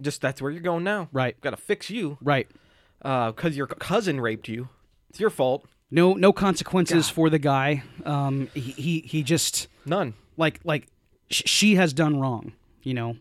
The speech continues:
Speaker 1: And this all happens in maybe ninety seconds,
Speaker 2: Yeah.
Speaker 1: two minutes. Uh, then we cut to Nora J. Noon's character, Bernadette, and she's at an orphanage.
Speaker 2: Mm-hmm.
Speaker 1: She's,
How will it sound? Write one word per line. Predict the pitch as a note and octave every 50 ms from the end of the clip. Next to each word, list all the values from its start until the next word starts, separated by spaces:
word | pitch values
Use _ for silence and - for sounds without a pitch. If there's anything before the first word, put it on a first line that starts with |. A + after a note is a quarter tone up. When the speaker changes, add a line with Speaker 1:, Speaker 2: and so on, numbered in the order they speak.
| - E3
Speaker 1:
And | D#3+ F#3
this | F#3+ - G#3+
all | G3 F#3+
happens | F3+ F3+ F3 - F3 E3 D#3+
in | E3 D#3 D3
maybe | D3 D3 D3 D3+ C#3+
ninety | C3 B2+ B2 B2+ C#3+ D3 D3 C#3+
seconds, | - - C#3 C3 - E3 D3+ D#3 D#3+ - -
Speaker 2:
Yeah. | - C3+ B2
Speaker 1:
two | E3 D#3
minutes. | D#3 D3+ D#3 D#3+ D#3+ - - - - _ _ _ _ _ _ - -
Uh, | C3 C3+
then | C3+ D3 D3
we | D3 C3
cut | - D3+ D3 C3 -
to | C3+ A#2+ A#2 A2+ A2+ - _ _
Nora | B2 C3+ C#3 C#3 B2+
J. | - C#3 B2+
Noon's | C3 D3+ E3+ F#3+ F#3+ -
character, | - F#3+ F#3 F#3 F3+ - G3 F3
Bernadette, | D3 C#3+ C3 B2 A#2 A#2 B2 - - D3+ F#3 G3+ - - _ _ -
and | C3 A#2+ -
she's | - E3+ E3+ E3 C#3+ C3 - - _ _ _ _ _ _ _ _ _ _ -
at | C#3 C#3
an | B2+ C3
orphanage. | D#3 F#3 F3 - G3 F#3+ F#3 F#3 F#3 E3+ D3
Speaker 2:
Mm-hmm. | C#3 A#2 D#3+
Speaker 1:
She's, | D#3+ E3 -